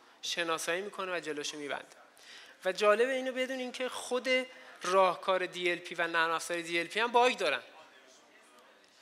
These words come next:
و تا چند وقت پیشم که، اه، یکی از این شرکت‌ها وقتی داشت این محصول رو می‌فروخت، خودش داشت اطلاعات کسب می‌کرد از همین طریق. چون که الان شرکت آمازون داره،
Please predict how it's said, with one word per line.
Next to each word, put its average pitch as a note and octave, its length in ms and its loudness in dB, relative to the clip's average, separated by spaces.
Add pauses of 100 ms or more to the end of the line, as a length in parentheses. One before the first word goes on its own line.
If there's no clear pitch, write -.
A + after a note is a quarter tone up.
(760)
و D3+ 380 4 (340)
تا F3+ 120 -4
چند F3 300 2
وقت F3 220 2
پیشم G#3 440 0
که، G#3+ 580 -4
اه، D#3+ 80 -8
یکی E3+ 360 -6
از F3+ 60 2
این F#3+ 80 -2
شرکت‌ها F#3 840 -2 (340)
وقتی F3 260 -6
داشت F3 240 -6
این E3+ 80 -10
محصول D#3 440 -2
رو D#3 80 -8
می‌فروخت، F3+ 800 -8
خودش A#3 460 -4
داشت A#3 200 -6
اطلاعات E3 440 -2
کسب C3 280 -4
می‌کرد C3+ 220 -10
از C3+ 160 -6
همین C3+ 200 -6
طریق. C#3 240 -8 (1160)
چون F#3+ 240 -10
که G#3 260 -2
الان E3 340 0
شرکت F#3+ 480 -2
آمازون F3 720 -4
داره، F#3+ 560 -2